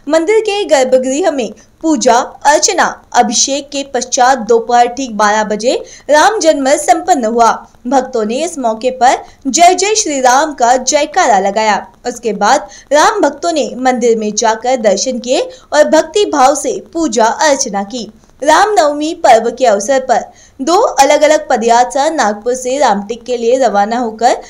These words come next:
रामटेक पहुंचे। इस जुलूस में सैकड़ों राम भक्त शामिल हुए। रामटेक शहरवासियों ने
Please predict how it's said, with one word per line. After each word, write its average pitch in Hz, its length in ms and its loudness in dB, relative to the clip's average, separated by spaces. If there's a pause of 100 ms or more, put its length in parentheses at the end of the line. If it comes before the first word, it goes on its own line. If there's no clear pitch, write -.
(140)
रामटेक 320 520 0
पहुंचे। 214 420 0 (300)
इस 254 100 2
जुलूस 240 500 -6
में 247 180 -2
सैकड़ों 226 520 -2
राम 208 260 0
भक्त 233 280 -4
शामिल 311 500 -2
हुए। 220 280 -4 (460)
रामटेक 339 400 0
शहरवासियों 277 680 0
ने 220 200 -8